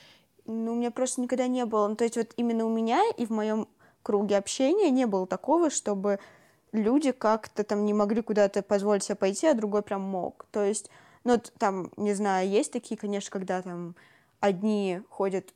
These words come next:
правда, там, с последним айфоном, другие с ко-, кнопочным телефоном, ну, грубо говоря, но при этом я даже замечаю, что вот у нас есть там две лучшие подруги, у одной, не знаю, квартира в центре Москвы, причем как бы двухэтажная,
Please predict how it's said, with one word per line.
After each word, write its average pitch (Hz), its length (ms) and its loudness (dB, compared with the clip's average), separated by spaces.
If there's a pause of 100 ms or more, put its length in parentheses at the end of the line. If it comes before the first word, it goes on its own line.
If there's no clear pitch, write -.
(100)
правда, 190 240 0
там, 170 140 -6
с - 40 -16
последним 190 360 -6
айфоном, 262 420 0
другие 208 280 -2
с - 60 -10
ко-, 220 100 -6
кнопочным 220 520 -4
телефоном, 185 580 -6
ну, 196 80 -4
грубо 196 260 -4
говоря, 185 300 -2
но 185 120 -2
при 208 140 0
этом 214 300 -2 (340)
я 202 160 4
даже 196 180 2
замечаю, 214 460 0
что - 200 -6
вот 185 160 -6
у - 20 -6
нас 196 140 -4
есть 196 120 -4
там 185 120 -6
две 190 140 -2
лучшие 190 280 -4
подруги, 247 540 0
у 202 100 -2
одной, 190 380 -2 (500)
не 202 140 0
знаю, 190 320 2
квартира 294 420 2
в 349 60 -8
центре 240 280 -2
Москвы, 226 340 0
причем 202 360 -4
как 196 140 -6
бы 185 80 -6
двухэтажная, 196 760 -4